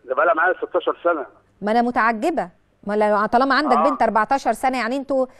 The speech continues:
Speaker 2: داخلين يعني ما بين ستاشر لعشرين سنة، يعني ده الرينج ال-، طب أنت
Speaker 1: آه،
Speaker 2: شايف
Speaker 1: أم-،
Speaker 2: إيه
Speaker 1: أم-،
Speaker 2: السبب؟
Speaker 1: أم-، أم-، أمها هي اللي، أمها اللي ضغط عليها جامد أوي،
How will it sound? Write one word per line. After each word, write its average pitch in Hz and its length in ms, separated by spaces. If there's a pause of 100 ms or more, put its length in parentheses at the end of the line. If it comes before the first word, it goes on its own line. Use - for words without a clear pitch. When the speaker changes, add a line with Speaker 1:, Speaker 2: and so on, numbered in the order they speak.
(140)
Speaker 2:
داخلين 269 440
يعني 254 400
ما 226 140
بين 277 160
ستاشر 269 540
لعشرين 262 460
سنة، 311 260
يعني 214 220
ده 214 140
الرينج 240 380
ال-، 226 400 (720)
طب 208 180
أنت 294 220
Speaker 1:
آه، 254 40
Speaker 2:
شايف 294 380
Speaker 1:
أم-، 269 60
Speaker 2:
إيه 302 140
Speaker 1:
أم-، 339 60
Speaker 2:
السبب؟ 220 500 (120)
Speaker 1:
أم-، 147 320 (160)
أم-، 135 120 (300)
أمها 147 500
هي 160 120
اللي، 147 200
أمها 165 360
اللي 151 100
ضغط 151 240
عليها 139 260
جامد 135 260
أوي، 117 200